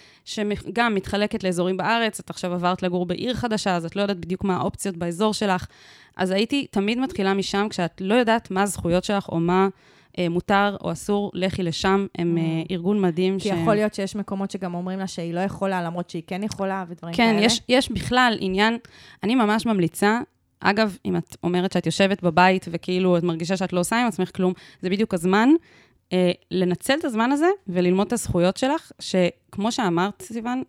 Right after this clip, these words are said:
Speaker 1: באמת, הרבה פעמים אנשים, אה, וארגונים יכולים להגיד למישהו, "לא, אי אפשר", או "כן, אתה צריך לעשות את זה", ומי שיודע או יודעת את הזכויות שלהם, ממש,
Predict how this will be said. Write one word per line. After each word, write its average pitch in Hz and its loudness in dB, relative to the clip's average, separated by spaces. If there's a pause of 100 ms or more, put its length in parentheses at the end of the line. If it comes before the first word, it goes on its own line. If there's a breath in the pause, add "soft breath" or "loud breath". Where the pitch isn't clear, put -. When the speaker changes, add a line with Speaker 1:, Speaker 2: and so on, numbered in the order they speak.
(140)
Speaker 1:
באמת, 170 -2
הרבה 170 0
פעמים 185 -2
אנשים, 208 -4 (720 soft breath)
אה, 175 0
וארגונים 175 -2 (280 soft breath)
יכולים 202 -2
להגיד 214 0
למישהו, 226 -2 (260)
"לא, 208 2
אי 208 -2
אפשר", 202 -2
או 170 0
"כן, 208 -2
אתה 202 -6
צריך - -8
לעשות 190 -6
את 175 -10
זה", 254 2 (100)
ומי 190 -4
שיודע 240 2 (220)
או 180 0
יודעת 196 0
את 196 -10
הזכויות 170 -2
שלהם, 302 4 (540 soft breath)
ממש, 196 0